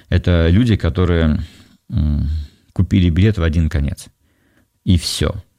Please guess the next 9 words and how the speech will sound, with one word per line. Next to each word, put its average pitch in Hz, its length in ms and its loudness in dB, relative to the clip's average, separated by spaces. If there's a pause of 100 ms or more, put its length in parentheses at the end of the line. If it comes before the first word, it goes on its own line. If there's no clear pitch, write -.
(180)
Это 98 280 2
посвящение. - 1200 0
Посвящение 82 880 -2
в - 180 -20
том 85 240 2
месте, 107 380 0
куда 82 240 0
они 76 160 0
приехали, 87 600 0